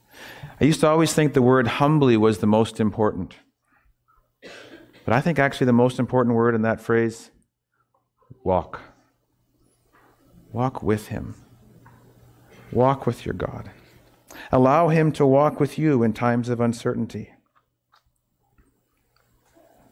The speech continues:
Don't worry about appeasing him. Don't worry about finding favor with him. That's been taken care of. Your account is, is clear.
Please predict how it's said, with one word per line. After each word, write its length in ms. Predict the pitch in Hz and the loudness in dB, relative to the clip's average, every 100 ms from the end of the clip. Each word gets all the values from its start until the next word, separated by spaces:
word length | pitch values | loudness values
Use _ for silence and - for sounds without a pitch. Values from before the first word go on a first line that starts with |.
| - _ _ _ - - - _ _ - | -20 _ _ _ -20 -20 -20 _ _ 0
Don't 160 | 139 | 2
worry 200 | 156 151 | 4 4
about 340 | 139 131 127 - | 4 2 2 -2
appeasing 560 | - 139 139 131 120 | -4 0 0 2 0
him. 200 | 110 101 | 0 0
Don't 200 | 101 127 | 2 2
worry 240 | 135 139 135 | 2 2 2
about 440 | 123 123 120 - | 2 0 -2 -10
finding 440 | - 123 123 123 | -2 0 0 -2
favor 420 | 117 120 120 120 117 | -4 -4 -2 -2 -4
with 200 | 107 - | -6 -8
him. 160 | 98 | -6
That's 240 | 107 135 - | -6 -6 -8
been 200 | 147 143 | -8 -6
taken 380 | 143 135 131 | -6 -6 -6
care 260 | 123 117 120 | -6 -8 -8
of. 300 | 127 - - _ _ _ _ _ _ _ _ _ _ _ _ _ _ _ _ _ _ _ _ _ _ | -10 -18 -20 _ _ _ _ _ _ _ _ _ _ _ _ _ _ _ _ _ _ _ _ _ _
Your 180 | - 139 | 0 2
account 460 | 151 - 151 160 143 | 0 0 0 0 -2
is, 240 | 131 - | -4 -4
is 180 | 131 123 | -4 -4
clear. 480 | - - 147 127 | -4 -2 0 0